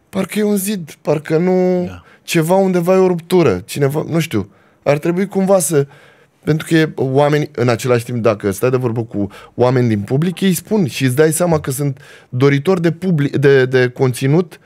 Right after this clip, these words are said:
Speaker 1: produs de români. Știi? Adică vezi că se, oamenii se bucură și chiar spun asta. „Băi, fain spectacolul” sau „Faină, uh, filmul” sau „Faină emisiunea” sau, știi? Deci oamenii vor. Dacă toate astea,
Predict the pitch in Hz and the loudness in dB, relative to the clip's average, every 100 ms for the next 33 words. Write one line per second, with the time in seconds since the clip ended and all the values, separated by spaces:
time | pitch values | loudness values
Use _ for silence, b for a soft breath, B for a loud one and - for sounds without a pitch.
0 | b b b _ - 170 165 202 196 202 | b b b _ -4 0 2 2 2 2
1 | 214 202 - _ _ _ _ - - 160 | 2 0 -4 _ _ _ _ -20 -2 0
2 | 143 135 143 123 b b b b _ _ | 0 2 2 2 b b b b _ _
3 | 143 151 185 - 135 135 117 B B 127 | -8 0 0 2 0 0 -2 B B -2
4 | 139 151 170 175 185 123 107 104 127 120 | 0 0 0 0 0 -2 -2 -2 -2 -2
5 | - 196 180 104 - 65 - 139 131 104 | 0 0 2 0 -4 -8 0 0 0 -4
6 | 110 117 156 170 160 - 98 98 87 87 | -8 -2 0 2 2 -2 -4 0 -2 -4
7 | 82 107 95 - 156 160 139 110 B B | -4 -2 -2 0 2 2 2 2 B B
8 | B B 107 104 104 101 127 113 92 82 | B B 0 0 -2 -2 0 2 0 -4
9 | 98 113 - 151 165 156 139 123 101 110 | -2 -2 0 0 2 2 2 2 2 0
10 | 113 101 - 120 101 82 90 - B B | 0 -2 0 0 0 -2 -6 -8 B B
11 | - 139 190 - b b b - 131 135 | -4 0 0 -4 b b b -4 -2 2
12 | 151 156 143 135 151 117 _ _ 135 135 | 2 2 0 2 0 0 _ _ -4 0
13 | 156 156 151 165 156 | 0 0 0 2 0